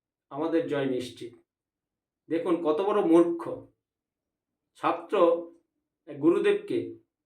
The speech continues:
হ্যাঁ, উপদেশ দিচ্ছে। এই যে মূর্খতার পরিচয়, যারা খারাপ প্রকৃতির হয় তারা দেখবেন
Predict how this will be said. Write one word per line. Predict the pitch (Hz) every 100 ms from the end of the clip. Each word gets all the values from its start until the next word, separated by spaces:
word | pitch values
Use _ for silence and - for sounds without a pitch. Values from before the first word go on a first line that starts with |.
| _ _ _ _ _ -
হ্যাঁ, | 196 196 131 127 151
উপদেশ | 185 175 170 139
দিচ্ছে। | 139 - - - _ _ _ _ _ _ _ _ _ _ _
এই | - 165
যে | 220 214 - - 143
মূর্খতার | - - - 165 - 165
পরিচয়, | 175 170 147 - - _ _ _ _ _
যারা | 143 147 -
খারাপ | 151 151 -
প্রকৃতির | 175 175 165 135
হয় | 123 113 110
তারা | 127 139 151
দেখবেন | 143